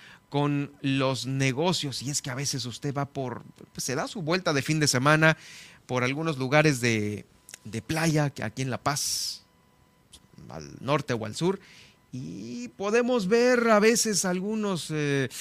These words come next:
eh, exceso de vendedores ambulantes. En Los Cabos es el problema mayor, el ambulantaje,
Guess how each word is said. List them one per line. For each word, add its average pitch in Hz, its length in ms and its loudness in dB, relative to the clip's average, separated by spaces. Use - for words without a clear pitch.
eh, 123 460 -4
exceso 170 680 4
de 131 340 2
vendedores 143 560 -2
ambulantes. 143 540 0
En 143 100 2
Los 139 140 0
Cabos 175 240 6
es 139 140 4
el 147 100 2
problema 135 420 -2
mayor, 127 520 -2
el 123 120 0
ambulantaje, 120 800 0